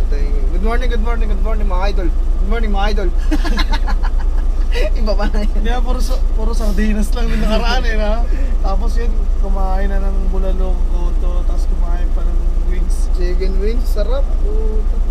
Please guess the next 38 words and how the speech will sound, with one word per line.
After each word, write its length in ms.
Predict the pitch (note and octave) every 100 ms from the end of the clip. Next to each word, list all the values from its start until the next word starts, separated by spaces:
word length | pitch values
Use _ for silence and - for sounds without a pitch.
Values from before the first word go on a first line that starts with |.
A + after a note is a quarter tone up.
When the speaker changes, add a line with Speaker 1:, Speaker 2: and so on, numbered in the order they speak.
| - - - - - -
Speaker 2:
Kung 160 | G#3+ A3+ A#3 A#3 A3+ A3+
malapit 400 | A#3 A3 G#3+ G#3+
lang 200 | - -
kami, 480 | A#3+ - A#3 G#3 F#3+ -
diretso 400 | F#3+ F#3+ - G#3
yun 160 | G3
pa 160 | F#3+ G3+
sana, 320 | G3+ F#3 G#3+
kaya 240 | G3 - G3
lalayo 320 | G3 - -
pa 80 | -
ng 140 | -
uwian 240 | - - -
natin 320 | - - -
eh. 140 | - -
Speaker 1:
Hmm. 280 | G3+ A3 G#3 D#3+
Speaker 2:
From 160 | - F#3
Lipa 320 | F#3+ F#3 F#3
to 300 | F3+ F3+ F3+
Makati 400 | F#3 F3+ F3+ F#3+
Tondo 320 | F#3 F#3 F#3
pa. 160 | F#3+ G#3 - - -
Speaker 1:
Hirap 240 | F3+ F#3 F#3
naman 240 | F#3+ G3 F#3+
kasi, 160 | F#3+ F#3+ F#3 F#3 F3+
ano, 240 | F#3+ G3+
hirap 240 | F3+ E3
naman 240 | E3 D#3+ D#3+
bumiyahe 400 | D#3+ E3 - D3
ng 80 | D3 D3 - - -
nakainom 480 | - - - - -
eh. 120 | - -
Kaya 480 | E3+ F3+ E3+ E3+ F3
kinonsider 560 | F3 E3+ E3 - E3
na 80 | D#3+
rin 160 | D#3+ D#3
nila 240 | -
na 80 | -